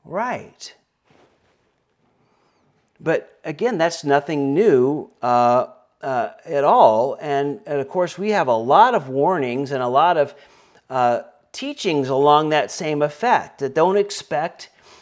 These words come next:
you know, living righteous is gonna get you a get out of jail free card, so to speak, right?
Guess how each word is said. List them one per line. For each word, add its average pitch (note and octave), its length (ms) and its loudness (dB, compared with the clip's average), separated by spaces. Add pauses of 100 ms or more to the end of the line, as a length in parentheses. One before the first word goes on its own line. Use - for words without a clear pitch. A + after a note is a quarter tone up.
(120)
you D3 100 -6
know, C#3 160 4
living E3+ 580 0
righteous D#3 760 2
is C3+ 160 -6
gonna E3 260 -2
get C#3 220 -6
you D3+ 400 -2
a C3+ 100 0
get C3+ 300 0
out D3 160 2
of D3 120 0
jail D#3 300 0
free G#3+ 300 -4
card, B2 340 -2
so C3 160 0
to A#2+ 100 -2
speak, A2+ 500 -10
right? G#3+ 400 0